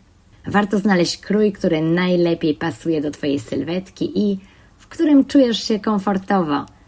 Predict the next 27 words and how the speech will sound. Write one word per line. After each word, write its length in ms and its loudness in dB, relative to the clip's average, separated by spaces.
To 80 -4
jeden 240 2
z 60 -2
tych 200 -2
elementów, 540 2
które 340 0
zawsze 560 -2
będą 480 -2
aktualne, 680 -4
niezależnie 920 0
od 140 -8
trendów. 600 -4
I 220 2
to 280 0
właśnie 460 0
te 220 -2
pięć 480 2
rzeczy, 440 -2
które 300 -2
nigdy 720 0
nie 360 4
wyjdą 520 2
z 100 -4
mody. 480 -6
Są 360 -4
ponadczasowe, 1080 -2
uniwersalne 960 0